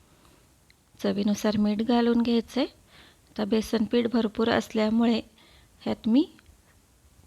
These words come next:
मीठ असं भरपूर टाकलेलं आहे. आपला हा छोटा चमचा आहे. आता हे जे वाटण करून घेतलं होतं तेही घालून घेऊयात. आता हे सर्व आपण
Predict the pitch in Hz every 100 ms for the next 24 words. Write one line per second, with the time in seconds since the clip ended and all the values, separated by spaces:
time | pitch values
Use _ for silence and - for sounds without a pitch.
0 | _ _ _ 202 208 233 - 202 208 208
1 | 240 202 220 233 233 220 214 208 220 214
2 | - 202 196 214 208 - 214 208 202 240
3 | 240 233 214 285 - - - - _ _
4 | _ _ _ _ _ _ _ _ _ _
5 | _ - - 208 208 220 208 208 208 -
6 | 226 226 233 247 226 233 226 208 233 220
7 | 220 247 247 233 220 226 226 294 - _
8 | _ _ _ _ _ _ _ _ _ _
9 | _ _ _ _ _ _ _ _ _ -
10 | 226 226 - 254 254 262 254 240